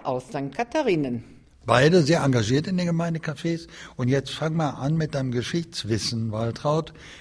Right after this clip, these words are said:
Speaker 2: Wann hat das denn angefangen mit den Gemeindecafés?
Speaker 1: Ja, angefangen mit den Gemeindecafés hat's schon zweitausenddreizehn. Es ist schon ein paar Tage her.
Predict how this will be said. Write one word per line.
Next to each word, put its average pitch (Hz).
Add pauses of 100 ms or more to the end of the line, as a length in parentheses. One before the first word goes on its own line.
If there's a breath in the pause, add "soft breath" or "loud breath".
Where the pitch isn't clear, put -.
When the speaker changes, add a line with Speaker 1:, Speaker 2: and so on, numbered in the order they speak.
(120)
Speaker 2:
Wann 151
hat 151
das 135
denn 147
angefangen 90
mit 90
den 90
Gemeindecafés? 87
Speaker 1:
Ja, 165
angefangen 247
mit 214
den 190
Gemeindecafés 220
hat's -
schon 185
zweitausenddreizehn. 190 (520 soft breath)
Es -
ist 180
schon 196
ein 196
paar 190
Tage 196
her. 180